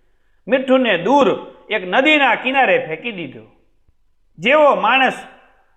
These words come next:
નજરથી દૂર થયો, મીઠુએ હળવેથી આંખો ખોલી. તેની પાંખમાં હજુ પણ દુખાવો હતો, પણ મનમાં જીતની ખુશી હતી.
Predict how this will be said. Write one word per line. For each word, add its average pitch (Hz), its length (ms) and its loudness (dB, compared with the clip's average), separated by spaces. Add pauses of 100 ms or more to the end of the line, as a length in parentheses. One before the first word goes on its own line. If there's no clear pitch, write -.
(120)
નજરથી 247 520 0
દૂર 226 260 -2
થયો, 175 380 -2 (500)
મીઠુએ 226 500 -2
હળવેથી 208 520 0
આંખો 165 340 -6
ખોલી. 170 600 -4 (580)
તેની 254 280 -2
પાંખમાં 220 880 -4 (300)
હજુ 233 220 0
પણ 208 260 -2
દુખાવો 185 480 0
હતો, 135 600 -12 (360)
પણ 190 420 0 (480)
મનમાં 226 580 0
જીતની 214 480 -4
ખુશી 165 420 -6
હતી. 139 320 -8